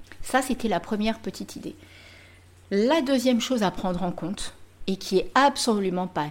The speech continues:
négligeable, c'est au lieu de vous prendre la tête avec ce qui est en train de se passer, demandez-vous vraiment si le fait de vous prendre la tête pour ce truc-là va faire avancer la situation. Est-ce que vous avez,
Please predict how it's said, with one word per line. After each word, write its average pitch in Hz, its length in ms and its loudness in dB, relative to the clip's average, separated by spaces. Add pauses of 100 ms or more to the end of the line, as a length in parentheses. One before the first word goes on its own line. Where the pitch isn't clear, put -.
négligeable, 180 720 -2 (400)
c'est - 320 0
au 262 140 8
lieu 262 220 6
de 196 100 4
vous 156 160 0
prendre 349 420 4
la 247 140 4
tête - 540 -8
avec 175 260 0
ce - 80 -8
qui - 80 -4
est 185 40 0
en 170 60 0
train 262 200 -2
de 262 60 0
se - 120 0
passer, 180 420 -6 (460)
demandez-vous 262 640 6
vraiment 226 520 4 (340)
si - 380 -2
le 165 160 2
fait 302 280 -2
de 220 100 6
vous 196 140 -2
prendre 311 260 0
la 247 100 4
tête 226 200 -4
pour - 180 -6
ce - 100 -4
truc-là 196 440 -4 (500)
va 214 280 6
faire - 340 -4 (100)
avancer 175 500 0
la 165 100 -2
situation. - 540 -8 (460)
Est-ce 302 240 2
que - 80 2
vous 226 260 4
avez, 190 320 4